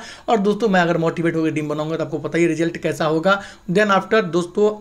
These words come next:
आप लोगों में से जो भी भाई अपना फीडबैक कमेंट सेक्शन में देना चाहते हो, जरूर दीजिए और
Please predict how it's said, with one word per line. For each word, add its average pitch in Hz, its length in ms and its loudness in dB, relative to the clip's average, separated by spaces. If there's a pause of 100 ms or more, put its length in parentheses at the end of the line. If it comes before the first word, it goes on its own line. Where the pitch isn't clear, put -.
आप 165 180 -4
लोगों 170 260 4
में 170 100 0
से 170 160 -4
जो 156 140 0
भी 185 120 0
भाई 175 180 0
अपना 175 260 -2
फीडबैक 175 400 0
कमेंट 170 240 -2
सेक्शन 175 300 -4
में 170 140 0
देना 160 180 -2
चाहते 170 260 0
हो, 240 140 2 (320)
जरूर 202 340 4
दीजिए 214 400 2 (300)
और 190 340 2